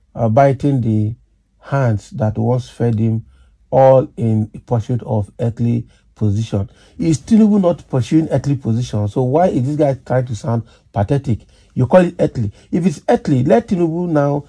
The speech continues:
resign now because of integrity issues, because of all the integrity issues on his neck.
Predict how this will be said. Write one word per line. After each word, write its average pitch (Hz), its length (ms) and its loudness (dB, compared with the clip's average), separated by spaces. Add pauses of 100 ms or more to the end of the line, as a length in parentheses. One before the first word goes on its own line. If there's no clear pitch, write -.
(120)
resign 113 460 2
now 110 140 2
because 151 260 -2
of 139 120 -2
integrity 160 500 -2
issues, 139 320 -4 (320)
because - 340 2
of 135 220 0
all 180 140 2
the 139 80 -2
integrity 147 400 -4
issues 143 200 -2
on 123 100 2
his 107 140 -4
neck. 160 320 -2